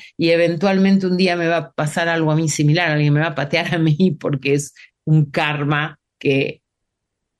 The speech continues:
casi como un castigo, muy así. No hay que pensarlo de esa manera, porque sí, por supuesto, sí.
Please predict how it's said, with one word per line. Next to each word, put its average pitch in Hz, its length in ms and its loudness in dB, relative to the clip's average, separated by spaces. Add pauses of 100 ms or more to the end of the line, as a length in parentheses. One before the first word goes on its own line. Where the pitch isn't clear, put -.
(180)
casi 226 280 -2
como 165 180 -2
un 165 100 -4
castigo, 170 440 0
muy 185 200 0
así. 175 460 -2 (420)
No 208 80 0
hay 214 80 0
que 233 100 0
pensarlo 220 460 2
de 208 60 4
esa 208 160 -2
manera, 175 500 0
porque 165 320 -2
sí, 392 340 4
por 180 140 0
supuesto, 208 380 0
sí. 180 260 -4